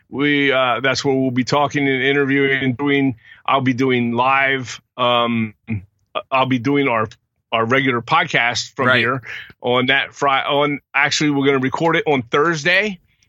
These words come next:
Speaker 1: I already have it re-, prearranged. We're gonna do a live re-,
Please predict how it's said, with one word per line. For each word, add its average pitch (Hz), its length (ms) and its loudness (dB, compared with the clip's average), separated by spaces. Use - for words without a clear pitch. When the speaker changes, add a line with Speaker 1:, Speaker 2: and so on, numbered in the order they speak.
Speaker 1:
I 139 160 0
already 156 280 2
have 139 200 0
it 131 100 -2
re-, 143 280 0
prearranged. 151 720 0
We're 135 140 -4
gonna 139 160 2
do - 180 -14
a 131 80 2
live 135 480 0
re-, 135 140 -2